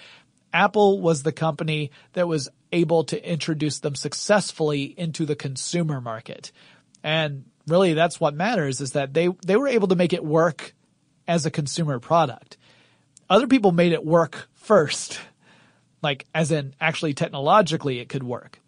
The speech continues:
But Apple was the one that could turn it into something you could sell to people.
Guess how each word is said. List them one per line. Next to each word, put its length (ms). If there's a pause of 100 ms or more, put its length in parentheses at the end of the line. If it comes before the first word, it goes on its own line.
(100)
But 120
Apple 320
was 160
the 80
one 240
that 120
could 140
turn 200
it 120
into 240
something 420
you 120
could 180
sell 380
to 80
people. 460